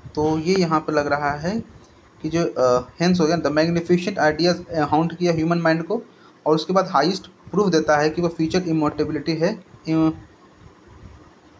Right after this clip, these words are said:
प्रूफ देता है कि future immortality by reason of the impossibility of their fulfillment here। Magnificent has splintered, तो यही ज़्यादा, when the human mind is haunted by magnificent ideas that give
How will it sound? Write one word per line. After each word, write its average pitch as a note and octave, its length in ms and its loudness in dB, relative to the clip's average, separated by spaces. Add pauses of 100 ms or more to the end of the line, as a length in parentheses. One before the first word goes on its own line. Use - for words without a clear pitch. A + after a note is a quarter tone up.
(200)
प्रूफ F3+ 180 2
देता E3+ 240 2
है F3 140 2
कि F#3 120 -4
future F3 300 -2
immortality F3 720 0
by D#3 160 4
reason D3+ 300 0 (120)
of C#3+ 140 0
the D3 100 -2 (120)
impossibility D#3 760 0
of F3 220 0
their D#3+ 100 2 (120)
fulfillment C3 440 -2
here। G#2 240 -4 (1160)
Magnificent D#3 520 -2
has E3 120 -4
splintered, E3 460 -8
तो D#3 60 -4
यही E3+ 240 0
ज़्यादा, F3+ 340 0
when F3+ 240 0
the F3+ 120 -4
human F3+ 320 0
mind F3 160 2
is D#3+ 160 0
haunted D#3+ 280 -2
by D3 140 4 (100)
magnificent D3+ 540 -4
ideas C3 400 0 (480)
that D#3 180 2 (100)
give G3+ 140 -4